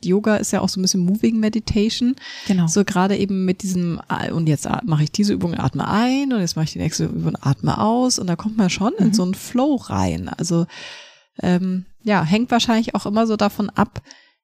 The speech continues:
Speaker 1: welche, es gibt ja verschiedene Arten von Yoga, ne? Es gibt ja
Speaker 2: Unheimlich viele.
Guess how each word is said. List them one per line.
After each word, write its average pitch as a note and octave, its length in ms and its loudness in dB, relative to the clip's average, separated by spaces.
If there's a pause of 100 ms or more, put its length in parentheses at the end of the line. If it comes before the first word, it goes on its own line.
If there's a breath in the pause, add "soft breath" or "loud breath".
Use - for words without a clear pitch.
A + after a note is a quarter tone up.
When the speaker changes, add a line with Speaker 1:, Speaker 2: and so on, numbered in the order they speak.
(140)
Speaker 1:
welche, G#3 800 2
es - 140 -4
gibt - 160 -2
ja G#3 60 6
verschiedene F#3+ 540 0
Arten C#3+ 340 0
von C#3+ 200 -2
Yoga, C3+ 380 2
ne? G3+ 140 2
Es B3 140 0
gibt - 180 -2
ja D#3+ 160 6
Speaker 2:
Unheimlich F3+ 280 4
viele. F3+ 40 0